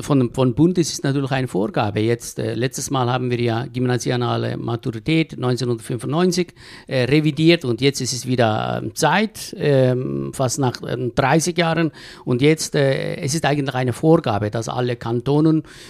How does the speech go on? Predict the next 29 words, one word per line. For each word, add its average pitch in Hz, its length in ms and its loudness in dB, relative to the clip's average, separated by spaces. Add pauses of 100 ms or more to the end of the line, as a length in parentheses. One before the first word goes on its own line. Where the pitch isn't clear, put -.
(180)
die 131 60 -4
beiden, 131 680 0 (160)
äh, 131 260 0
also 139 240 0
Minimum 147 400 6
in 123 120 2
zwei 131 260 0
Ba-, 120 640 -2
Landessprachen 135 1160 0
freie 117 440 0
Wahl 143 340 -2 (180)
ermöglichen 156 760 0
zu - 180 -4
können. 120 320 0 (380)
Und, 123 260 0
ähm, 120 400 4 (400)
ich 143 100 -6
finde 190 220 2
für 160 180 4
Französisch, 135 880 0
äh, 113 340 2
nicht 135 420 -2
eine 131 200 2
Gefahr, 190 420 0
obwohl 147 480 4
ich, 135 340 0
ähm, 123 480 -2
Sympathien 135 760 0
habe 147 380 2